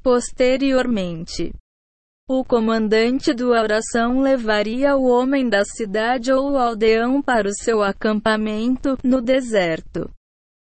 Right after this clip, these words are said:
Trinta e seis. Nos campos florestais, ainda mais, as preces prescritas exigem que uma pessoa conecte o seu coração para as palavras impressas no livro de orações.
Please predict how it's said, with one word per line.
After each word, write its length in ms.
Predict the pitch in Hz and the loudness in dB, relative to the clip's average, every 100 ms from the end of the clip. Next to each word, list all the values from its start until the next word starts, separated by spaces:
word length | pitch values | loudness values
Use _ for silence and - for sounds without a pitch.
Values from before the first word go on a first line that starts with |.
| _ - | _ -6
Trinta 400 | 294 311 320 302 | -4 -2 0 0
e 140 | 294 | -2
seis. 420 | - 247 240 269 | -4 -4 -2 -2
Nos 440 | 269 254 254 285 - | -2 -2 -2 -6 -6
campos 560 | 233 226 262 277 302 - | -2 0 -2 -2 -6 -4
florestais, 880 | 277 240 220 226 - 220 220 254 226 | -2 0 0 -2 -6 -4 -4 -4 -2
ainda 420 | 233 226 226 220 | -2 0 0 0
mais, 300 | 214 220 254 - | 0 -2 -4 -4
as 200 | 240 240 - | -4 -4 -4
preces 600 | - 220 247 - 285 - | -2 -2 -2 -4 -6 -2
prescritas 880 | 247 214 - 202 208 220 277 254 233 | 0 0 -4 -4 -2 -2 0 2 4
exigem 680 | 226 202 208 233 233 262 254 | 2 0 -4 -4 -2 -2 0
que 160 | 247 | 2
uma 200 | 220 214 | 2 -2
pessoa 640 | - 226 226 - 240 262 269 | -2 -4 -4 -6 -2 -2 -2
conecte 840 | 285 269 262 262 277 - - 240 | 2 4 4 2 -2 -8 -4 -2
o 100 | 202 | 0
seu 240 | 196 - 208 | -2 -4 -2
coração 760 | - 226 214 - - 233 277 | 0 0 0 -2 -2 0 0
para 320 | 285 262 247 247 | 0 0 0 -2
as 60 | - | -2
palavras 720 | 247 247 247 262 262 285 247 | -2 0 0 -2 2 2 2
impressas 880 | 247 240 240 226 226 247 - 285 262 | -2 -2 0 2 2 0 0 0 2
no 160 | 247 220 | 0 0
livro 500 | 208 220 233 254 247 | -2 -4 -4 -2 -2
de 160 | 196 | 2
orações. 920 | 233 226 233 254 - 214 180 170 175 | 2 2 0 -2 -2 -2 0 -2 -8